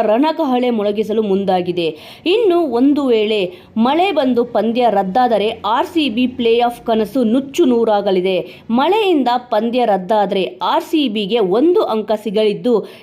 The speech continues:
ಇದರಿಂದ ಯಾವುದೇ ಉಪಯೋಗ ಇಲ್ಲ. ಬದಲಿಗೆ ಮಳೆ ನಿಂತರೆ ಎಂದಿನಂತೆ ಸಂಜೆ ಏಳು ಮೂವತ್ತಕ್ಕೆ ಪಂದ್ಯ ಆರಂಭವಾಗುತ್ತದೆ. ಒಂದು ವೇಳೆ ಆಗದಿದ್ದರೆ ಪಂದ್ಯದ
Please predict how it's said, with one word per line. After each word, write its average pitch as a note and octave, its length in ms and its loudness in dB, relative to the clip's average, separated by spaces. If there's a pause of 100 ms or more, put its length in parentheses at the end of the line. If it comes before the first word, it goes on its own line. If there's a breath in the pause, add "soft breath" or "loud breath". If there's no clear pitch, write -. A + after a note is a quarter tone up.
ಇದರಿಂದ F4 480 2
ಯಾವುದೇ D4 560 0
ಉಪಯೋಗ A#3 640 0
ಇಲ್ಲ. F#3+ 260 -2 (420 loud breath)
ಬದಲಿಗೆ D4 540 0
ಮಳೆ C#4 400 2
ನಿಂತರೆ B3 540 2
ಎಂದಿನಂತೆ B3+ 760 0
ಸಂಜೆ A#3+ 400 -2
ಏಳು D4+ 320 2
ಮೂವತ್ತಕ್ಕೆ B3+ 640 -2
ಪಂದ್ಯ A#3+ 420 -2 (100)
ಆರಂಭವಾಗುತ್ತದೆ. F#3+ 1080 -2 (260 loud breath)
ಒಂದು D#4+ 380 4
ವೇಳೆ C#4 460 0
ಆಗದಿದ್ದರೆ G3+ 840 0
ಪಂದ್ಯದ D4 560 0